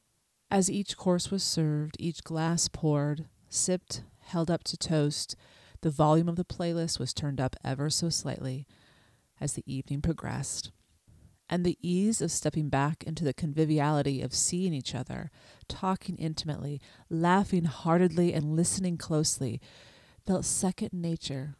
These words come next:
despite the delay of enjoying such a setting. As goodbyes were exchanged, fresh from the oven cookies were given to each guest to enjoy on the car ride home.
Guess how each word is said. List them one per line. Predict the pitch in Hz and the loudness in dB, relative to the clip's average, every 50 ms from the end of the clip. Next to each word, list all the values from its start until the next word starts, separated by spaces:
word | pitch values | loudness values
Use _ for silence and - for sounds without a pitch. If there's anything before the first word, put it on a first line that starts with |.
| _ - | _ -8
despite | 151 151 - - - 147 147 - - | -6 -4 -4 -2 0 0 -2 -2 -4
the | - - | -8 -4
delay | - 135 135 139 135 131 135 143 170 - | -4 -2 -2 0 0 0 0 -2 -4 -4
of | - 170 | -6 -4
enjoying | 175 175 170 156 151 143 135 123 123 123 127 | -4 -4 -2 0 0 0 0 0 -2 -4 -6
such | - - 120 - - - | -6 -8 -8 -8 -6 -6
a | 143 | -6
setting. | - - 139 131 117 - - - 156 139 _ _ _ _ _ _ _ _ _ _ _ _ _ _ _ _ _ _ _ _ _ - | -6 -6 -6 -6 -6 -8 -8 -10 -14 -16 _ _ _ _ _ _ _ _ _ _ _ _ _ _ _ _ _ _ _ _ _ 0
As | - 180 175 - | 0 2 2 2
goodbyes | 190 170 165 180 170 180 190 196 185 | 0 0 2 2 4 4 4 2 2
were | 190 190 | 0 -2
exchanged, | 190 185 - - - - 160 147 147 143 143 143 143 - - - - - - | -2 -2 -4 -6 -2 -2 0 0 0 -2 -2 -4 -4 -4 -6 -6 -8 -12 -14
fresh | - - - - 190 185 185 - - | -18 -12 -4 0 2 2 2 2 0
from | - 190 | -2 0
the | 190 185 - | 0 0 0
oven | 143 156 151 156 | 0 -2 -2 -2
cookies | 151 - 160 - - - 139 135 127 - - - - _ - - - - | -4 -4 -6 -6 -4 -4 -2 -2 0 -2 -2 -4 -6 _ -20 -20 -16 -8
were | - 170 | -8 -4
given | 156 - 180 175 190 196 | 0 0 0 2 2 0
to | 185 - | -2 -2
each | - 143 151 - - | -4 -4 -4 -6 -6
guest | - - 123 123 131 - - - | -4 -2 -2 -2 -2 -4 -6 -4
to | - 156 | -2 -2
enjoy | 135 127 139 - 147 143 143 143 151 - - | -2 -2 -2 0 0 2 2 2 0 -2 -2
on | 151 156 151 | -4 -2 0
the | 160 160 | 0 -2
car | - - - 156 143 139 | -2 -4 -4 -4 -4 -2
ride | 131 131 123 123 127 | -2 -4 -4 -4 -4
home. | 131 117 - 165 139 135 131 131 131 127 123 | -6 -6 -6 -6 -6 -6 -6 -8 -10 -14 -16